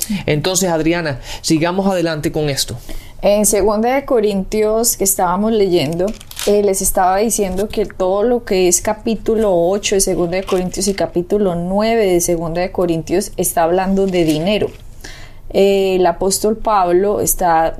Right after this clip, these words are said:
Speaker 2: dando en la mitad de estos dos capítulos, está diciendo que Jesucristo,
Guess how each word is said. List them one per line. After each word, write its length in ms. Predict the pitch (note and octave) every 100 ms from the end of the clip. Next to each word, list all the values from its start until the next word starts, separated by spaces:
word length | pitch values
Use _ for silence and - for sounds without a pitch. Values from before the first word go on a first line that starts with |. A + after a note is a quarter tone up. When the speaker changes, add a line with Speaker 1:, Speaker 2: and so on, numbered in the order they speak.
| -
Speaker 2:
dando 840 | F#3+ F#3+ F#3 F#3 F#3+ F#3+ F#3+ F#3 -
en 340 | - F#3+ F#3 F3+
la 140 | F3
mitad 400 | F3 E3 F#3 E3+
de 240 | G#3 G3+ F3
estos 440 | F3 - G3 F#3
dos 540 | G3 F#3+ F#3+ F#3+ F#3+
capítulos, 800 | - G3+ G#3 F3 - D#3+ E3+ - - - - -
está 220 | - G#3+
diciendo 560 | F#3 G#3+ B3 F#3+ G#3 A3
que 160 | G#3+
Jesucristo, 1040 | G3 F#3+ F#3+ E3+ A#3+ A#3+ A3+ - F#3 B3+